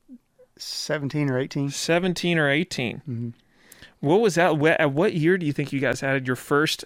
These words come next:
Speaker 2: non-Crumley employee?
Speaker 1: I think it was two thousand fifteen. So we went for a while. <laughs>
Speaker 2: Wow.
Speaker 1: Just, well, actually, we had a, that was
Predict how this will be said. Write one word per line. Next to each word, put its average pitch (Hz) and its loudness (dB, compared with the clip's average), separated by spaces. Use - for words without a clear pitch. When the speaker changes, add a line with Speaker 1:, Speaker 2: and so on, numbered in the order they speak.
Speaker 2:
non-Crumley 135 0
employee? 117 -2
Speaker 1:
I - -20
think 190 -14
it 143 -8
was 113 -10
two - -8
thousand 120 -2
fifteen. 107 -6
So 127 -6
we 131 0
went 139 -4
for 131 -6
a 113 -6
while. 151 -6
<laughs> 156 4
Speaker 2:
Wow. 185 4
Speaker 1:
Just, - -18
well, 175 0
actually, 160 -2
we 147 -2
had 151 -2
a, 113 -12
that 156 -4
was 123 -6